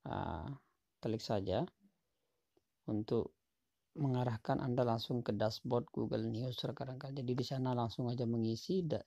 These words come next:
kayak cara yang pertama tadi. Jadi Anda harus, ah, masuk ke blog Milano dan, ah, cari di langkah pertama ya rekan-rekan.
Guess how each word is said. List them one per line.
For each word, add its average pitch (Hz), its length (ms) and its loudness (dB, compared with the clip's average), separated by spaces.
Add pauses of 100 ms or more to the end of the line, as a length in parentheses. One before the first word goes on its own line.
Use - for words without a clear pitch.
kayak 123 340 -2
cara 123 240 -2
yang 113 320 0
pertama 120 320 -2
tadi. 120 380 2 (1500)
Jadi 110 260 0
Anda 98 240 2
harus, 123 320 -2 (880)
ah, 101 400 4 (640)
masuk 113 400 -4
ke 101 480 4 (320)
blog 104 400 0
Milano 104 560 2 (1120)
dan, 92 480 -4 (800)
ah, 92 320 -2
cari 101 320 0
di 92 240 0
langkah 92 400 -2 (320)
pertama 117 480 4
ya 95 80 0
rekan-rekan. 95 400 -4